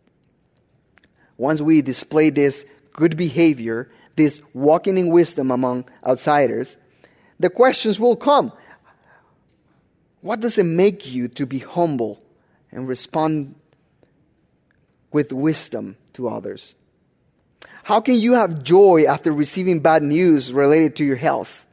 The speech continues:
How can you be hopeful after your loved one died? Then you will have an opportunity to speak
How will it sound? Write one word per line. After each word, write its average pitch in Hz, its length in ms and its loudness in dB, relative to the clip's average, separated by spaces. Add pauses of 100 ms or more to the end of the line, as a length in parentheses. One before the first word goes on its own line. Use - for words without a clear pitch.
(720)
How 233 140 2
can 269 180 4
you 277 120 4
be 233 120 0
hopeful 247 640 4
after 196 440 4 (300)
your 196 180 0
loved 233 320 4
one 156 460 -2 (180)
died? 190 480 2 (2000)
Then 143 180 -4
you 147 120 -4
will 123 160 -4
have 127 200 -6
an 135 120 -6
opportunity 135 720 -8 (560)
to 135 140 -14
speak - 560 -4